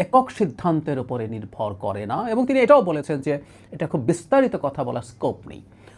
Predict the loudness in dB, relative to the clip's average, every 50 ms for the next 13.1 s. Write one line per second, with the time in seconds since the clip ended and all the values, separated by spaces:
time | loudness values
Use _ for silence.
0 | -20 -20 -20 -20 -20 -20 -2 2 6 8 8 8 10 8 8 8 8 8 8 8
1 | 8 8 6 6 6 6 6 6 4 4 4 4 4 6 6 6 6 6 6 6
2 | 6 8 6 6 4 2 4 6 6 6 8 8 8 6 6 6 2 2 2 4
3 | 2 0 -2 -4 -6 -8 -8 -8 -8 -12 -20 _ -2 0 4 6 6 6 6 4
4 | 0 0 2 2 2 6 6 4 4 4 -2 -16 -20 -20 -8 0 4 4 6 6
5 | 6 6 4 4 2 -2 -4 -4 -2 -2 0 0 0 -2 -2 -6 -6 -4 -2 2
6 | 4 4 6 6 6 4 4 2 -2 -2 -4 -4 -4 -6 -12 -16 -16 -14 -12 -12
7 | -10 -10 -6 -4 -2 -2 -2 -4 -6 -14 -20 -8 2 4 4 6 6 4 4 4
8 | 0 2 4 4 4 2 2 0 0 0 0 0 -2 -2 -2 0 -2 -6 -4 -4
9 | -4 -6 -2 0 0 0 0 0 -2 -4 -4 -6 -6 -6 -4 -4 -4 -2 -2 -4
10 | -4 -4 -6 -6 -6 -6 -8 -10 -8 -8 -8 -8 -8 -12 -14 -16 -20 -12 -6 -2
11 | 0 0 0 0 0 -2 -2 0 0 -2 -2 -2 -4 -8 -10 -8 -6 -6 -6 -6
12 | -8 -6 -4 -2 -2 -2 -2 -2 -4 -4 -4 -4 -4 -4 -4 -6 -6 -6 -4 -4
13 | -6